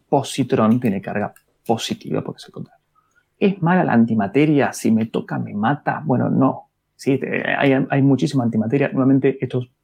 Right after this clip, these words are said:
cuando sale algún, a-, algún superhéroe de esos, podemos charlar hasta el <laughs> cansancio. Pero, pero, pero existe en la vida real,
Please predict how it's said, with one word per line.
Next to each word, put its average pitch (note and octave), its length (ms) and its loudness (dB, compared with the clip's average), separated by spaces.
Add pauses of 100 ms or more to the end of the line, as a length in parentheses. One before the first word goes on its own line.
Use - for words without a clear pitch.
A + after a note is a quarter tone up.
(140)
cuando A2+ 260 -2
sale D#3 300 0
algún, C3 400 0 (320)
a-, - 120 -2
algún C3 300 2
superhéroe B2+ 400 0
de B2+ 100 2
esos, C3+ 260 -4
podemos B2 280 0
charlar C3 380 -4 (380)
hasta G#3+ 240 0
el - 60 -2
<laughs> - 20 -4
cansancio. - 580 -10 (300)
Pero, D3 160 2
pero, - 160 2
pero - 120 -2
existe F#3+ 220 0
en F3 60 2
la D3+ 60 -2
vida C#3+ 140 0
real, - 300 -4